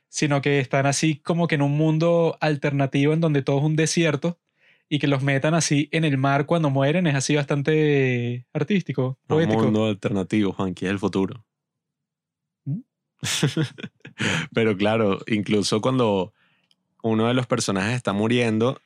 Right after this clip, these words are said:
Speaker 2: él ve como si tuviera una estrella de mar en el brazo.
Speaker 1: Ah, sí.
Speaker 2: Y él ya había hecho referencia antes y que, ay, la playa, eh, las piscinas, ¿tú sabes lo que es una piscina? O sea, el tipo ya estaba como fantaseando con este mundo
Speaker 1: <laughs>
Speaker 2: pasado.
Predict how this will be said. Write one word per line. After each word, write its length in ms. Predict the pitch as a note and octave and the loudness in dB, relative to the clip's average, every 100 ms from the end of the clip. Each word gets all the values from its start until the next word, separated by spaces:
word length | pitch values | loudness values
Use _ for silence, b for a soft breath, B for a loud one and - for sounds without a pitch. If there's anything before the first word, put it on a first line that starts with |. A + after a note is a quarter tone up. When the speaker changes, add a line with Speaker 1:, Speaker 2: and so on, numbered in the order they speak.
| - | -4
Speaker 2:
él 260 | G#2 G2 | -2 0
ve 280 | G2+ A2 G#2 | 0 0 -2
como 200 | - B2 | -4 -2
si 140 | A#2 A2 | -2 -2
tuviera 340 | G2 F#2+ G2 | 0 0 0
una 140 | G#2+ A2 | -2 -2
estrella 400 | - A#2 A2+ A#2 | -2 0 0 0
de 60 | |
mar 240 | F#2+ F#2 G2+ | 0 -2 0
en 120 | A#2 | 0
el 80 | F#2+ | 0
brazo. 380 | F#2+ G2 A2 D3 - | 0 0 -2 -6 -8
Speaker 1:
Ah, 160 | C3+ B2 | -10 -8
sí. 240 | A#2+ A#2 | -12 -10
Speaker 2:
Y 120 | - G#2 | -2 0
él 140 | F#2+ | 2
ya 100 | G2 | 2
había 220 | G2+ G#2+ | 2 2
hecho 160 | G#2+ A#2+ | 0 0
referencia 580 | A#2+ - F#2 F#2 - G#2+ | -2 -2 -2 0 0 0
antes 240 | G#2+ A2+ | -2 -2
y 80 | B2 | -4
que, 120 | G2+ | -2
ay, 220 | G#2+ A#2+ A2 | -4 -2 -2
la 160 | F#2 | -2
playa, 760 | - G#2+ A#2 G#2 G2 F#2+ F#2 - _ _ _ _ | -2 -2 -2 -2 -2 -2 -4 -8 _ _ _ _
eh, 300 | G2+ G2 F#2 | -2 0 0
las 220 | F#2+ F2+ | -2 -4
piscinas, 760 | - G2 - A2+ A2+ G#2+ G2+ - | -6 -4 0 0 0 0 -2 -6
¿tú 100 | G2+ | -6
sabes 220 | B2+ C3 | -4 -2
lo 100 | C#3 | -2
que 60 | G#2+ | -4
es 60 | |
una 140 | C3 C3+ | -4 -4
piscina? 420 | C3 D3+ C#3 G2 | -4 0 0 0
O 40 | |
sea, 220 | F2+ G#2 G2 | -2 0 0
el 100 | F2 | -2
tipo 260 | F#2+ G#2 | -4 -4
ya 220 | G2+ A2 | 0 0
estaba 300 | A2 - A#2 | -2 -2 -2
como 200 | B2 C3 | 0 -2
fantaseando 760 | A#2 A2 F#2+ G2 - G2+ G2 A2+ | -2 -4 -2 -4 -2 -2 -2 -2
con 160 | B2+ G#2 | -2 -4
este 220 | F2 A#2 | -2 -2
mundo 500 | A2+ A2+ A#2 A#2+ A#2+ | 0 0 0 0 0
Speaker 1:
<laughs> 40 | |
Speaker 2:
pasado. 540 | - - F#2+ G2 C3+ | -2 -4 -2 -2 -4